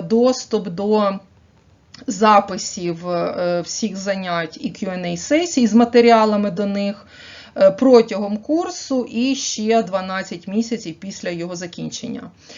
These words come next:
Доступ до нашого Telegram-чату і сертифікат. Сертифікат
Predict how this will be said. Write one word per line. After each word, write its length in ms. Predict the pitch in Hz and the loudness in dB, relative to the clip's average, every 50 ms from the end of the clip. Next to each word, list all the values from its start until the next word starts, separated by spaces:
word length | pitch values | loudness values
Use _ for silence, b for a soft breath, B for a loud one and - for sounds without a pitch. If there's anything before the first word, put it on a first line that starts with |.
| B B B B | B B B B
Доступ 580 | 190 180 254 269 294 294 285 - - 233 202 185 | -4 0 4 6 6 6 4 2 -4 -6 -6 -4
до 240 | 170 180 220 220 220 | -4 -2 0 2 2
нашого 840 | 220 226 220 208 208 - - - 196 185 180 190 190 185 185 185 180 | 2 2 0 0 -2 -4 -6 -8 -8 -8 -10 -10 -8 -4 -4 -2 -2
Telegram-чату 1200 | 180 196 196 190 196 196 202 214 196 180 175 175 175 - - 208 190 185 208 196 - - 349 359 381 392 B B B B B B 226 | -2 -2 -2 0 0 -2 -2 -4 -6 -6 -8 -8 -10 -8 -4 -2 -2 -2 -2 -4 -6 -8 -8 -8 -8 -12 B B B B B B -10
і 160 | - 262 311 349 | -6 -4 -4 -2
сертифікат. 880 | - - 262 226 208 - 214 208 - 175 - - 170 165 165 - - - | 0 0 0 0 0 -4 -8 -8 -10 -10 -8 -6 -6 -6 -6 -8 -12 -14
Сертифікат 760 | - - - 208 196 - 240 233 - 254 240 - 311 339 349 | -12 -8 -8 -8 -6 -4 -6 -6 -6 -4 -2 -2 0 0 -2